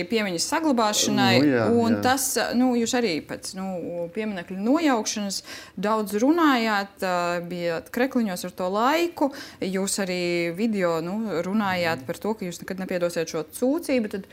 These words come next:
Speaker 1: tā kā pie mums studijā nesen bija Stabilitātei, un viņi solīja, nu, tā kā, nu, saukt pie atbildības tos, jūs arī tā rīkosieties, Grosņiņa kungs, tā pareiza rīcība?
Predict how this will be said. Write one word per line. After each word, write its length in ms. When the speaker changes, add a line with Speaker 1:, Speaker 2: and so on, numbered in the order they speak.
Speaker 1:
tā 80
kā 240
pie 160
mums 160
studijā 320
nesen 320
bija 400
Stabilitātei, 1120
un 160
viņi 160
solīja, 400
nu, 80
tā 80
kā, 400
nu, 160
saukt 400
pie 80
atbildības 800
tos, 320
jūs 320
arī 240
tā 220
rīkosieties, 720
Grosņiņa 400
kungs, 160
tā 160
pareiza 400
rīcība? 460